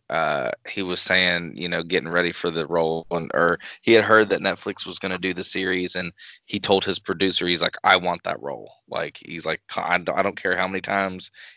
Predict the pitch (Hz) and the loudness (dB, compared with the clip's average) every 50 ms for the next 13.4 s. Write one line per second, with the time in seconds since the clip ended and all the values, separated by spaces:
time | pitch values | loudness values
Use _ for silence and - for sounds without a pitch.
0 | _ - - 98 - - 110 107 101 - - - 92 90 87 - - - - - | _ -4 -4 -2 0 2 2 2 2 2 -2 -4 -4 -6 -8 -8 -10 -12 -8 -4
1 | 101 98 98 90 87 90 76 55 - 80 80 73 - - - - 82 90 90 90 | -2 -2 -2 0 -2 -2 -4 -4 -4 -8 -8 -8 -12 -12 -8 -2 0 0 0 0
2 | 85 85 87 87 82 - - - - - - - 78 78 80 78 76 69 - _ | -2 -4 -6 -6 -6 -6 -10 -14 -14 -12 -8 -6 -4 -4 -4 -6 -6 -8 -12 _
3 | _ _ _ _ _ _ _ 85 85 80 73 60 80 78 82 90 80 73 - - | _ _ _ _ _ _ _ -6 -4 -4 -4 -6 -4 -2 0 2 2 0 -2 -8
4 | - - - _ _ _ _ _ _ _ _ - - 87 90 90 85 82 _ _ | -10 -14 -18 _ _ _ _ _ _ _ _ -4 0 2 4 4 2 0 _ _
5 | - 85 82 80 80 80 78 78 78 - - - _ _ _ - - - - 87 | -2 0 0 0 0 -2 -2 -4 -8 -14 -16 -20 _ _ _ -12 -10 -8 -6 -6
6 | 85 85 82 87 87 - - 95 90 92 - 107 95 92 - - 92 87 76 - | -4 -2 -2 -2 -2 0 0 0 0 2 2 2 2 2 2 -2 -8 -8 -10 -16
7 | - - 95 92 87 85 85 85 78 67 69 - 85 80 78 78 - - 92 85 | -10 -6 -4 -2 0 0 0 -2 -4 -6 -6 -6 -4 -4 -4 -6 -8 -8 -8 -6
8 | 87 - - 101 85 85 82 78 80 - - 90 90 92 - - 107 117 - 92 | -6 -6 -4 -6 -6 -6 -4 -2 0 0 2 4 4 2 2 0 -2 -2 -2 -4
9 | - - - - 90 90 92 87 87 85 90 71 - - 87 92 107 101 85 82 | -4 -4 -8 -6 -2 -2 0 0 -2 -2 -4 -6 -4 -2 0 2 2 2 0 -2
10 | 78 - - - - - - - - _ - 107 101 101 98 98 95 92 87 92 | -6 -10 -10 -12 -18 -20 -20 -20 -10 _ 0 2 4 4 4 4 4 2 0 0
11 | 85 - - - 95 110 113 - - - - - 101 101 - - 104 87 90 98 | 0 -2 -4 -2 0 0 2 2 2 0 0 2 0 0 2 2 0 0 0 -4
12 | 95 95 - 95 90 85 - - 90 87 85 85 80 82 82 82 85 82 76 73 | -2 2 4 4 4 4 2 -2 -4 -4 -4 -4 -6 -6 -6 -6 -4 -4 -4 -4
13 | - - 95 87 73 55 - - | -6 -6 -4 -4 -4 -4 -6 -10